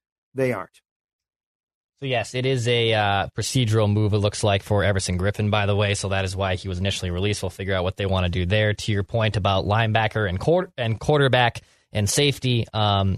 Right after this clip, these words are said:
Speaker 2: you know, I would like to see them establish and, and just get a legitimate backup quarterback behind Kirk.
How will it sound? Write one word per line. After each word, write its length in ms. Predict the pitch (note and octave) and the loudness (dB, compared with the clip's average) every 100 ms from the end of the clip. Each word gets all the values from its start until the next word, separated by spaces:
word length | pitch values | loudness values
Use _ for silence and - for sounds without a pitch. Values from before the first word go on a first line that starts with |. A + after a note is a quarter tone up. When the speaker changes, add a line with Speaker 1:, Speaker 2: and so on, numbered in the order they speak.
| - | -2
Speaker 2:
you 120 | A#2+ | 0
know, 120 | A#2 G#2+ | 0 2
I 180 | A2+ | 0
would 220 | A#2 A#2+ A#2 | 2 2 2
like 180 | A2+ - | 0 -2
to 80 | |
see 180 | G#2+ A#2 | -4 -2
them 240 | A2 A2 G#2+ | 2 2 0
establish 560 | - - G#2+ G#2 A2 G#2+ | -2 -2 -2 0 0 -2
and, 180 | G2+ | -2
and 100 | F2 | -2
just 180 | G2 - | -4 -4
get 200 | A2+ G#2+ | -6 -4
a 260 | G#2+ G#2 G2 | -2 -2 -2
legitimate 680 | F#2+ G2+ F#2 G#2 G#2+ A2 F#2+ | -2 -4 -2 0 0 0 0
backup 380 | G#2 G#2 - - | 0 0 -2 -6
quarterback 500 | - G#2+ G2+ G2+ G2 | -2 0 0 0 -2
behind 340 | F#2 G2+ G2 | -2 0 0
Kirk. 320 | - C3 B2+ | 0 0 -2